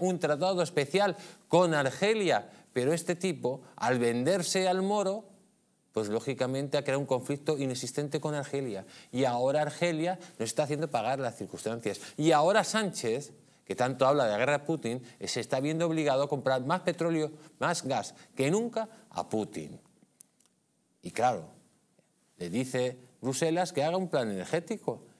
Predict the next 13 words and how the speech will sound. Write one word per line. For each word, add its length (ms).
¿Y 120
su 180
plan 160
energético 640
en 60
qué 120
consiste? 640
Pues, 400
amigos, 600
en 400
que 140
no 120
contempla 1000